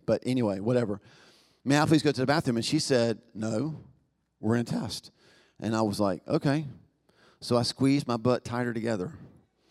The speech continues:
and kept taking my test. And I raised my hand again. Uh, "Miz Ragsdale, may I please go to the bathroom?" "No." <sighs> A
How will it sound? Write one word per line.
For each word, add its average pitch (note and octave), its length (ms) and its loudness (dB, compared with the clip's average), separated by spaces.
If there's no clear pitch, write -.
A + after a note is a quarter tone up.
and G#2+ 160 -8
kept C#3 160 4
taking C3+ 220 0
my B2+ 100 0
test. A#2 520 -2
And A#2+ 120 -2
I B2 60 2
raised B2+ 260 2
my B2+ 100 0
hand D#3 180 0
again. G2 300 -4
Uh, F#2 140 -4
"Miz C#3 180 4
Ragsdale, C#3+ 540 2
may B2+ 240 -4
I C3 260 -2
please D3+ 380 0
go C#3+ 260 4
to D3 180 0
the C3 60 0
bathroom?" C#3+ 480 0
"No." G2 400 -2
<sighs> - 840 -20
A - 60 -8